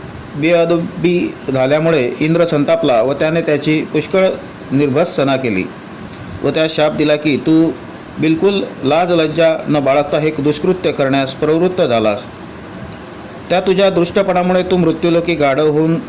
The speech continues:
राहशील." असा शाप मिळताच तो पत-, पतन पावला. पण त्यावेळी त्याने इंद्राची प्रार्थना केली की, "महाराज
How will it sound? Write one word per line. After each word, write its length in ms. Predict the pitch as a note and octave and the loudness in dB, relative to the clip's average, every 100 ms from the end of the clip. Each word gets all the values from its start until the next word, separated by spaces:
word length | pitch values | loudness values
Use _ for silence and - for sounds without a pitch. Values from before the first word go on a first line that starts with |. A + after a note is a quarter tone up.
| - | -2
राहशील." 440 | B2+ A#2 A#2 A2 F2 - - - - - - - - - - - - - - D#3+ | 0 0 0 -2 -4 -10 -16 -18 -16 -16 -16 -16 -16 -16 -16 -16 -16 -16 -8 -4
असा 140 | G3 G3+ | -2 0
शाप 240 | G3+ G3 | 0 2
मिळताच 440 | E3 D#3+ E3+ E3+ | 0 2 0 0
तो 80 | F3+ | -2
पत-, 400 | D#3+ C3 - - | -2 -4 -8 -6
पतन 380 | D3 - F3 F3+ | -4 0 0 0
पावला. 380 | - A2+ G2+ F#2 B2 - - - - | -2 0 0 -2 -6 -14 -16 -10 -2
पण 220 | D#3+ C3 C3 - - | 0 0 -4 -8 0
त्यावेळी 340 | E3 E3+ E3 | 4 4 2
त्याने 300 | E3 D3+ D3+ | 2 0 2
इंद्राची 360 | D3 C#3+ D3 D3 | 2 2 2 0
प्रार्थना 400 | C3+ B2+ C3 C3 | 0 0 0 0
केली 240 | C3 D3+ | 0 0
की, 180 | C3 B2 | 0 0
"महाराज 480 | B2 C#3+ C#3 C3+ | 2 2 2 2